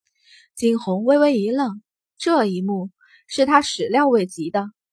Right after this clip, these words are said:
片刻的功夫，他回过了神来，他的眸中染上了几丝怒意与冷意。猛地收回手，下一刻，他的膝盖裤狠狠地踢向了北庭玄墨的双腿间。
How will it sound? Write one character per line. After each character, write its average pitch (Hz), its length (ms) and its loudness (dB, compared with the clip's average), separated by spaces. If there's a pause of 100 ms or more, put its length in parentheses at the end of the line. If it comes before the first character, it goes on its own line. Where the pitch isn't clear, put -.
(240)
片 339 260 -2
刻 214 140 -4
的 175 80 -4
功 202 260 -4
夫， 185 300 -6 (140)
他 202 280 -2
回 175 240 -6
过 285 160 0
了 202 140 0
神 - 240 -14
来， 214 280 -2 (580)
他 214 160 4
的 214 100 2
眸 190 320 2
中 262 340 4
染 196 240 -4
上 220 220 -2
了 190 100 -2
几 185 160 -12
丝 226 180 -10
怒 269 280 0
意 196 280 -4 (120)
与 247 120 -2
冷 254 260 0
意。 208 320 -4 (520)
猛 185 300 2
地 233 100 2
收 311 220 0
回 214 180 0
手， 190 300 -4 (340)
下 330 420 -2
一 160 120 -4
刻， - 280 -10 (320)
他 208 160 0
的 190 120 0
膝 208 180 -4
盖 196 180 2
裤 180 360 -10
狠 233 280 0
狠 330 160 -2
地 170 80 -4
踢 - 200 -6
向 214 160 -4
了 240 80 -4
北 - 160 -10
庭 202 180 -8
玄 220 240 -8
墨 220 140 0
的 185 80 -6
双 226 240 -4
腿 - 180 -12
间。 202 300 -4